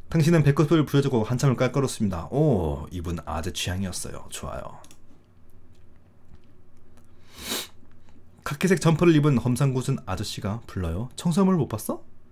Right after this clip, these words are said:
"이 멍청한 놈이 풀어져 버렸어요." 하면서 청소물을 찾습니다.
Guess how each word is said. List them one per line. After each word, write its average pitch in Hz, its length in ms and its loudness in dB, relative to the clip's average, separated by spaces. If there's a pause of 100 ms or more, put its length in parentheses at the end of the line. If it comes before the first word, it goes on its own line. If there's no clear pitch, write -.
(1120)
"이 175 180 -2
멍청한 165 340 4
놈이 190 160 6
풀어져 220 280 6
버렸어요." 175 440 2
하면서 156 520 0 (220)
청소물을 147 420 2
찾습니다. 135 560 -4